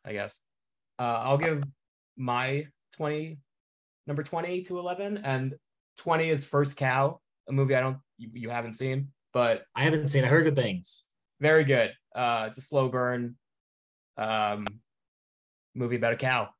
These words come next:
Speaker 1: Um, you know, you gotta see it if you wanna know more. Nineteen, Come On, Come On, which came out recently. Uh, that's a Joaquin Phoenix movie. Really, really good, really sweet.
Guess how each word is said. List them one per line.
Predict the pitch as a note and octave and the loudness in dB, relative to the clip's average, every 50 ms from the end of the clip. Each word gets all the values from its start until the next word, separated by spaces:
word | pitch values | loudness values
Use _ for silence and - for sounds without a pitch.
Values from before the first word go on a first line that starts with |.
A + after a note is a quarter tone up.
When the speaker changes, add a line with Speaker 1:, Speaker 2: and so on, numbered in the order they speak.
| _ _ _ _ - | _ _ _ _ -14
Speaker 1:
Um, | A#2 A2 G#2 G#2 - - | -12 -12 -12 -14 -16 -18
you | - - - - - | -18 -16 -16 -10 -6
know, | A#2 A2 G#2+ A2+ - _ - | -4 -4 -4 -4 -8 _ -12
you | - B2 | -6 -2
gotta | B2 A#2 A#2 | -2 -2 -2
see | - C3+ B2 | -2 -4 -4
it | A2+ | -4
if | A2+ A#2+ | -4 -6
you | A#2+ | -6
wanna | A2+ A2 A2+ | -6 -4 -4
know | A2 A2 | -6 -6
more. | A2 G#2+ G2+ G2+ G2+ - _ _ _ _ _ _ _ - | -6 -6 -6 -6 -8 -12 _ _ _ _ _ _ _ -2
Nineteen, | C#3+ C#3+ D3+ D3 C#3+ E3+ D#3+ D#3 | 0 0 0 -2 -4 -6 -6 -4
Come | C#3+ D3 D3 | -2 0 2
On, | C#3+ C#3 C#3 | 2 2 2
Come | C3+ C3 C3 | 0 0 -2
On, | B2+ B2+ B2+ B2+ | -2 -2 -2 -4
which | C3 A#2+ - | -6 -8 -8
came | - C3+ C3+ B2+ | -6 -4 -4 -2
out | B2 A#2+ A2+ | -2 -2 -2
recently. | B2 B2+ A#2+ - B2+ B2+ B2+ B2 B2 B2 B2+ C3+ _ _ _ _ _ _ _ - | -4 -4 -6 -6 -8 -8 -6 -6 -6 -8 -10 -12 _ _ _ _ _ _ _ -12
Uh, | G2 G2+ G#2 G2+ F#2+ G2 G2 - - - | -10 -6 -6 -4 -4 -6 -6 -8 -8 -10
that's | - - | -8 -4
a | B2+ | -2
Joaquin | A#2 A2+ A#2 - C3 A#2+ A2 | -2 -2 -2 -2 -6 -8 -8
Phoenix | A2 - A#2+ A2+ A2 A2 - | -8 -8 -6 -6 -6 -6 -6
movie. | A#2+ A#2 A#2 A#2+ A#2+ A#2 A#2 B2 - _ _ _ _ - | -8 -6 -4 -4 -6 -6 -6 -10 -14 _ _ _ _ -10
Really, | A2+ A#2+ A#2+ A#2 A#2 A2+ | -4 -2 -2 0 0 -2
really | A2+ A2+ A2 A2 | -2 -2 -4 -4
good, | G#2+ A2 A2+ A2+ A2+ A2 | -2 -2 0 0 0 -2
really | A2+ A2 G#2+ G#2+ G#2 | -4 -6 -8 -8 -8
sweet. | - - A#2 A#2 A2+ A2+ - - | -10 -10 -10 -8 -8 -8 -8 -10